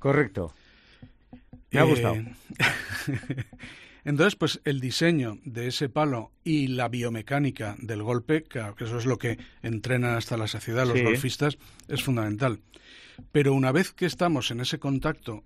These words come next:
Speaker 2: entre el palo y la bola, la bola necesita una elasticidad, porque lo que va a ocurrir, de momento, a la velocidad que viene, que no tengo, no, no me he apuntado la, los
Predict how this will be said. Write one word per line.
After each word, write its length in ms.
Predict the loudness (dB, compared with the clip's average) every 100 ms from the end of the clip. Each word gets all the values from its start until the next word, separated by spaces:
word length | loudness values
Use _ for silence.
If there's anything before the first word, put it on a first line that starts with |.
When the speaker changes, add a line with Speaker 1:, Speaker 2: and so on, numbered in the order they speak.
| -10
Speaker 2:
entre 280 | -10 -8
el 100 | -12
palo 260 | -4 -2 2
y 20 |
la 120 | 2 4
bola, 340 | 4 2 -2 -12 -20 -20 -20 -10
la 140 | -6 0
bola 260 | 2 4
necesita 540 | 2 0 -2 -2 -4 -8 -14 -6
una 240 | -2 0
elasticidad, 640 | 2 0 0 -4 0 0 0 -6 _ _ -8
porque 260 | -8 -4
lo 160 | -4 -4
que 120 | -6
va 100 | -6
a 60 | -6
ocurrir, 500 | -2 2 4 2 -2 -20 -20 -6
de 80 | 0
momento, 400 | 2 2 2 2
a 40 |
la 100 | 2
velocidad 440 | 0 -4 -6 -4 -2
que 120 | 2
viene, 460 | 4 4 2 -2 -16 _ _
que 160 | -16
no 200 | -10 -8 -8
tengo, 500 | -8 -6 -6 -6 -6
no, 180 | -8 -4
no 140 | -4
me 100 | -2
he 40 |
apuntado 440 | -2 -4 -4 0 0
la, 220 | 0 -2
los 460 | -4 -4 -4 -6 -8